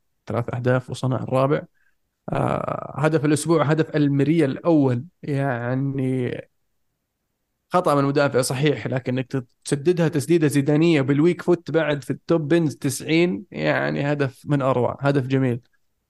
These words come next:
آم، بصل الأسبوع بصراحة بايرن ميونخ، بايرن ميونخ اللي يعني، آه، قاعد يضيع، آه، المنافسة على الدوري، خلينا نقول، ما نقول الدوري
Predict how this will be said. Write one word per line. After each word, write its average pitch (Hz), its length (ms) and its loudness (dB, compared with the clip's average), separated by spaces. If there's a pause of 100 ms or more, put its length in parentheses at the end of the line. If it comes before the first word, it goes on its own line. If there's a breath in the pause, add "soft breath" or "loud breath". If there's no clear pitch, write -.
(120)
آم، 127 560 -2 (260)
بصل 170 260 2
الأسبوع 170 360 2
بصراحة 151 360 2
بايرن 143 240 4
ميونخ، 143 400 0 (600)
بايرن 139 240 2
ميونخ 143 340 2
اللي 131 360 4
يعني، 127 680 2
آه، - 260 -8 (1600)
قاعد 127 180 0
يضيع، 135 420 2
آه، - 320 0 (720)
المنافسة 135 600 0
على 117 160 2
الدوري، 113 360 0
خلينا 117 260 -6
نقول، - 120 -2
ما 123 120 0
نقول 123 180 -2
الدوري 123 420 -2